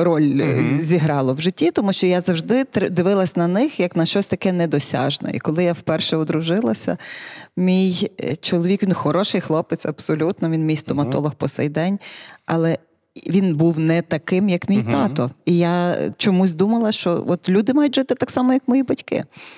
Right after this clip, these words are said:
Speaker 1: Далі в мене чотирнадцять років між двома шлюбами, і я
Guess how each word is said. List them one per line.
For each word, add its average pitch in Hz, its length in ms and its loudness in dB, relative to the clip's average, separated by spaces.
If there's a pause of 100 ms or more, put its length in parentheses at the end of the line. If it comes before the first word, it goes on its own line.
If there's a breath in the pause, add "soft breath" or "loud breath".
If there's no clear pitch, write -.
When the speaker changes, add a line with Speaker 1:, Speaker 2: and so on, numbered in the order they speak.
(200 loud breath)
Speaker 1:
Далі 185 380 2
в 175 80 -6
мене 180 460 0
чотирнадцять 170 640 0
років 156 280 -2
між 160 140 0
двома 156 280 0
шлюбами, 233 580 0 (140)
і 165 120 0
я 170 260 0